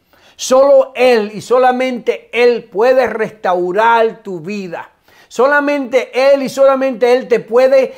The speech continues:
llenar. Mateo capítulo once, versículo veintiocho dice, "Venid a mí todos los que estáis trabajados y cargados, y yo", dice el Señor.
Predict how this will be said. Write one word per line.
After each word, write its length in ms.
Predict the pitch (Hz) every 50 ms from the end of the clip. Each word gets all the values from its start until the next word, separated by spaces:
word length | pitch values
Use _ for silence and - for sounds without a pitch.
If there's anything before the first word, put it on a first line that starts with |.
| - -
llenar. 840 | - 175 147 156 220 208 190 196 202 233 240 247 247 247 233 220 208
Mateo 520 | 208 208 208 202 - 247 262 269 277 277
capítulo 480 | 277 254 220 - 254 233 - 277 262 262
once, 540 | 247 254 254 269 262 226 - - 202 - - - _ _
versículo 840 | - 160 214 220 202 - - - 262 285 - - 277 277 277 269 269 - - -
veintiocho 960 | 170 175 180 220 240 233 226 170 214 220 226 240 262 269 262 269 269 254 226
dice, 380 | 233 269 277 196 247 262 254 240
"Venid 520 | 208 202 240 226 226 247 294 349 359 359 -
a 100 | 285 277
mí 380 | 262 254 262 311 339 330 262 -
todos 320 | - 262 285 294 294 294
los 120 | 285 277 -
que 100 | - 220
estáis 400 | - - - 262 262 294 277 -
trabajados 800 | - 254 220 202 196 180 156 180 247 294 320 339 359 370 - - - - - _
y 160 | 254 262 -
cargados, 760 | - - 214 196 196 180 214 247 233 214 190 208 220 220 - - - - _ -
y 240 | 262 254 226 190
yo", 420 | 147 147 190 277 339 381 359 311 262
dice 300 | 262 262 254 - 254 254
el 80 | 247 247
Señor. 520 | - 240 220 208 214 208 165 127 - _